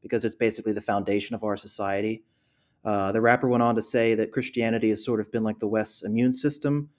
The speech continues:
uh, and that it's formed a herd immu-, herd immunity that has protected both Christians and non-Christians. And he said you can't just have a cultural and moral vacuum because it goes against the laws of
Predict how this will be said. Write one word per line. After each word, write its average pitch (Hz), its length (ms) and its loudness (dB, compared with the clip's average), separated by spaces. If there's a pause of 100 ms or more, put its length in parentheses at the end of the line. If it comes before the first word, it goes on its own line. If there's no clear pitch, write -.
(440)
uh, 101 240 0
and 104 100 -2
that 104 100 0
it's 104 140 -4
formed 120 240 -2
a 101 60 -4
herd 131 320 0
immu-, 135 240 0
herd 147 240 6
immunity 139 580 4
that 113 240 4
has 113 180 -2
protected 117 460 -4
both 113 220 0
Christians 117 400 -4
and 104 100 -4
non-Christians. 120 760 -4 (680)
And 123 120 -2
he 123 80 2
said 131 240 2
you 131 120 0
can't 143 340 0 (160)
just 127 240 -4
have 127 160 0
a 110 80 0
cultural 127 460 0
and 107 80 0
moral 107 180 0
vacuum 107 480 0
because 92 240 -8
it 101 100 -10
goes 107 220 -4
against 104 340 -6
the 95 100 -6
laws 101 340 -2
of 90 180 -12